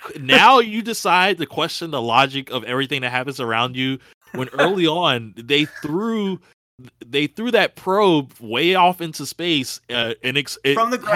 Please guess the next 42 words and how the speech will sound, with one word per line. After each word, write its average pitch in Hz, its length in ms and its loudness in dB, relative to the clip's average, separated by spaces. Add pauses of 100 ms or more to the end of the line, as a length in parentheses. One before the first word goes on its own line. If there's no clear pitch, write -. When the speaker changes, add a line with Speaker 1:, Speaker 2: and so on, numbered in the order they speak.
(120)
Speaker 1:
a - 40 2
Speaker 2:
ground - 60 -2
of 175 100 -4
Earth. 202 120 4
Speaker 1:
giant 170 340 2
fiery 165 440 2
explosion 147 720 -4
that 127 220 0 (420)
is 139 180 -4
fueled 233 200 -6
by 151 240 2
air. 139 400 -2
Like, 156 200 0
there's 208 240 -2
no 214 120 -8 (100)
air 226 220 -2
in 214 60 -6
space. 220 420 -6
Why 160 140 0
did 202 100 -2
they 190 60 2
explode 180 420 -4
that 151 180 -4
much? - 440 -10 (760)
But 107 200 -4
then 113 220 -2
this 156 220 2
is 143 140 -8
the 127 120 -6
time 107 340 0
they 104 120 -4
decide, 101 580 -2 (160)
"This - 200 -4
Speaker 2:
Yeah. 180 40 -2
Speaker 1:
is 135 80 -4
a 98 80 -6
weird 139 480 -2
thing 143 180 0
that's 113 160 -8
happening 117 440 -2
right 92 200 -8
now." 90 340 -6